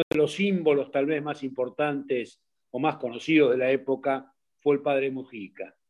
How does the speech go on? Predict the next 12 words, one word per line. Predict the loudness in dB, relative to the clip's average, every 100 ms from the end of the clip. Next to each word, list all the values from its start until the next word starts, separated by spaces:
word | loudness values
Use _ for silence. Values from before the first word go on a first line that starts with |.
| _ _ _ _
Y | 0
en | 2
mi | 2
ciudad | 4 4 6 6
había | 4 2 2
otros | 0 0 -4 -14 -6
curas, | 0 0 -2 -6
después, | -6 -2
bueno, | -2 -2
mi | -6
ciudad | -12 -8 -6
fue, | -4 -4 -6